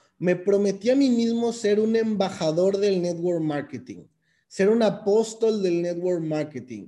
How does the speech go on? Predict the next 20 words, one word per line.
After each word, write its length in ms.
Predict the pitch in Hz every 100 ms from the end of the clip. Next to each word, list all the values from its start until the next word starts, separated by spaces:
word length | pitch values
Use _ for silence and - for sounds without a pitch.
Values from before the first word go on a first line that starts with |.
| -
Y 120 | 175
te 120 | 175
voy 140 | 196 226
a 20 |
decir 180 | 180 165
algo, 180 | 147
yo 100 | 147
no 80 | 175
voy 100 | 190
a 140 | 190 190
permitir 580 | 165 143 120 165 196
que 100 | 190
nadie 320 | 160 151 170 180
le 140 | 147
falte 580 | - 156 156 180 175 175 _ _ -
el 160 | 165
respeto 680 | 147 139 120 - 170 170 170
a 60 | 156
esta 260 | 156 170
industria. 720 | 151 139 135 131 - 120 101